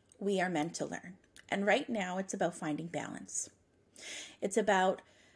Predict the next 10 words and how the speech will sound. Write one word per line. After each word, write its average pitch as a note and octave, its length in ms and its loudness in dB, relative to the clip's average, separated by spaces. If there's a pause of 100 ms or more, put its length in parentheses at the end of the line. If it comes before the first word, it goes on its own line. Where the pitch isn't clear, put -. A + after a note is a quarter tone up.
(640)
finding G#3+ 360 2
peace - 540 -4
and G3 160 4
not G3+ 180 4
allowing C4 760 6 (360)
that G#3 440 4 (280)
busy B3 320 4
brain, G#3+ 640 2
that G#3 260 4
overwhelm, G3+ 760 6